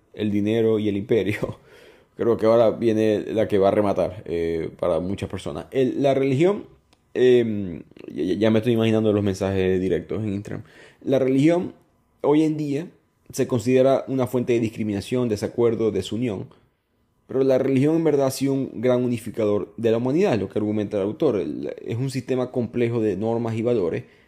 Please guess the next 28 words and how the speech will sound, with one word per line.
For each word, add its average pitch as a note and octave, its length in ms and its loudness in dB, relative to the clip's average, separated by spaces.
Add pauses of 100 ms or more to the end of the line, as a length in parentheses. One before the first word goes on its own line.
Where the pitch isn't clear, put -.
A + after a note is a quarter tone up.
(160)
no A#2+ 120 -2
es A#2 60 0
una A2+ 160 0
costumbre. G#2 460 -6
Entonces - 320 -4
es A2 60 0
importante A#2 420 0
definir A2 380 0
eso - 200 -6
porque D#2 400 -12 (480)
tenemos G#2 260 -2
que B2 80 0
entender A#2 380 2
qué B2 80 -2
es A#2+ 40 4
lo A2 100 2
que G#2 80 -6
es G#2 60 -2
una G2+ 120 -2
religión. F2+ 340 -6 (360)
Si - 160 -10
tú B2+ 180 -2
tocas C3+ 300 0
madera A#2+ 440 2
para G2+ 120 0
la G2 100 0
buena G#2+ 220 -2
suerte, F#2 420 -8